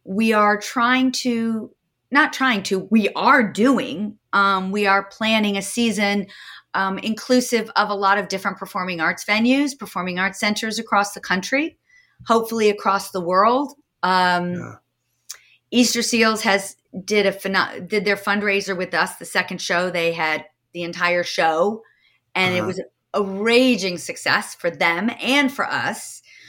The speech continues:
Speaker 1: So we're hoping to continue that partnership with them nationwide, hopefully,
Speaker 2: Wow.
Speaker 1: and
Speaker 2: Yeah.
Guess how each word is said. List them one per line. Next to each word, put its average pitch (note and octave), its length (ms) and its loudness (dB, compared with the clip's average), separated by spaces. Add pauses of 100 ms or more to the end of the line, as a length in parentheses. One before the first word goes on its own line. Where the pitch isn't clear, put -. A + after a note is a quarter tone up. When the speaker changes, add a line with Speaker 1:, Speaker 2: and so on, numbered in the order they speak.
(120)
Speaker 1:
So - 260 -2
we're G#3 140 0
hoping G3+ 360 -2
to - 80 -14
continue G#3 520 -4
that F3+ 240 0
partnership F#3 640 -6
with E3+ 160 -10
them F3+ 240 -2
nationwide, E3 800 -4 (1080)
hopefully, G#3 520 2
Speaker 2:
Wow. - 100 -18
Speaker 1:
and A3 520 2
Speaker 2:
Yeah. - 80 -14